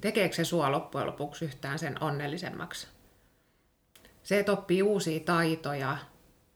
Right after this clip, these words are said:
ää, pystyy semmoisiin asioihin, mihin ei koskaan, niinku, uskonut pystyvänsä,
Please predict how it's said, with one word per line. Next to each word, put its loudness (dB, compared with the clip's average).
ää, -4
pystyy 4
semmoisiin 0
asioihin, 0
mihin 0
ei 0
koskaan, -2
niinku, -4
uskonut 0
pystyvänsä, -2